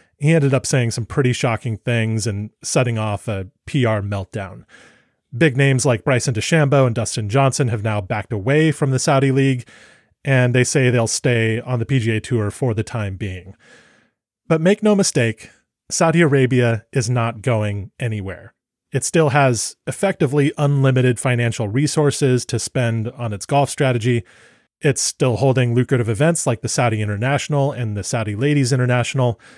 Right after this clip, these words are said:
It still has a huge investment in the Asian Tour, and all the inside chatter I've heard indicates that the Super Golf League is still going to happen in some form,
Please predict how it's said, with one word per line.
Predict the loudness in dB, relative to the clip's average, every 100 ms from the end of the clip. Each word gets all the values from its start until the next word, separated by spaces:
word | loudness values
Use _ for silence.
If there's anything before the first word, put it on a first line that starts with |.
| _ _ _ _
It | -4
still | 0 0 2
has | 2 2
a |
huge | 0 2 4 2 -2
investment | -4 -2 -4 -2 -2 -2 -4
in | -6
the | -2 0
Asian | 2 2
Tour, | 2 2 4 2
and | 0 0 0 -2 -8 -20 -20 _ _ _
all | 0 2
the | 2
inside | 2 2 2 2
chatter | 2 2 4 2 0 _
I've | 0 0 0
heard | -6 -6 -8 -10 _ _
indicates | 0 0 0 0 0 -2
that | -4
the | -2
Super | 0 0 0
Golf | 2 2 2
League | 0 -2
is | -2 -4 -4
still | 0 2 2
going | 2 0 0
to | 0
happen | -2 -2 -2 -4 -4
in | -6 -4
some | -2 0 0
form, | -4 -6 -6 -8 -10